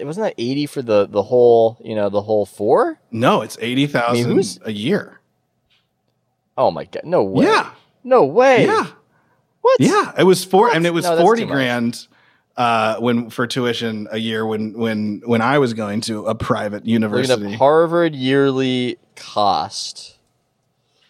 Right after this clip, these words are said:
Speaker 1: Like, is
Speaker 2: I
Speaker 1: that,
Speaker 2: can't
Speaker 1: like, I'm
Speaker 2: believe
Speaker 1: a
Speaker 2: you're mad at
Speaker 1: naive
Speaker 2: this and
Speaker 1: man.
Speaker 2: you think that it's actually a quarter of what it is.
Speaker 1: It, it says forty-six thousand for,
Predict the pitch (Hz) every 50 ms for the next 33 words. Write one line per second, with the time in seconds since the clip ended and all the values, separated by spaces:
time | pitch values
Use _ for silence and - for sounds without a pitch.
0 | _ _ _ _ - - - _ _ _ _ _ _ _ _ - 175 127 117 127
1 | 123 123 120 120 113 143 226 233 - - 214 208 185 185 180 147 - 165 190 196
2 | 170 151 139 135 156 175 175 151 - 151 143 127 104 - - - 131 123 - 139
3 | 123 - 127 127 117 120 117 139 123 117 127 - - - 127 117 113 110 - -
4 | - - 135 131 131 120 120 113 110 110 104 110 110 107 104 104 113 107 90 78
5 | 76 - - _ _ _ _ _ _ _ _ _ _ _ _ _ _ _ _ _
6 | _ _ _ _ _ _ _ _ _ - 135 143 151 147 165 175 190 - - 311
7 | 349 - - 208 208 196 196 180 - 170 135 - - 123 110 104 101 90 - 85
8 | 76 73 - - - 92 90 87 87 85 82 76